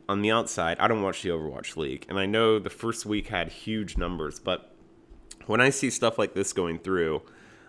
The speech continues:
I have to imagine that Blizzard is maybe getting desperate, or maybe the Overwatch League numbers didn't sustain like they expected. Maybe people aren't, uh, retaining their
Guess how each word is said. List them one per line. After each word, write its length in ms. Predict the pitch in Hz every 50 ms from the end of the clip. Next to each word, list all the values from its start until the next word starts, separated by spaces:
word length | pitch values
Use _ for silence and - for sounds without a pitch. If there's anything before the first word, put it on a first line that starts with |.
| - - - -
I 360 | - 92 95 98 95 92 92
have 280 | 95 95 117 123 127 -
to 120 | - 120 104
imagine 540 | 92 90 90 90 90 90 87 82 85 82 80
that 160 | 80 71 - - - _ _ - - _ _ _ - _ - - - - -
Blizzard 400 | - 98 101 101 101 104 95 87
is 300 | 80 85 85 - - - - -
maybe 400 | 87 87 90 92 101 98 104 95
getting 300 | 92 98 90 85 85 80
desperate, 640 | - - 90 92 - - - - 110 107 107 104 104
or 80 | - 90
maybe 320 | 90 95 92 95 92 95
the 80 | 90 85
Overwatch 640 | - 92 98 - - - - - - - - -
League 220 | 90 90 92 92 98
numbers 400 | 98 95 95 98 101 101 98 -
didn't 220 | 90 87 - -
sustain 640 | - 82 78 - - - - - 82 82 87 95 98
like 160 | 90 82 80
they 100 | - 78
expected. 680 | 67 - - - - - 82 85 - - 101 101 98 - - - - - - - - -
Maybe 220 | 90 87 92 90 90
people 320 | - - 101 92 - 92
aren't, 300 | 90 90 90 90 85 - - -
uh, 300 | 82 85 78 76 76 78
retaining 720 | 73 78 80 - - - 104 85 80 80 82 82 82 85 82
their 320 | 78 73 67 62 - -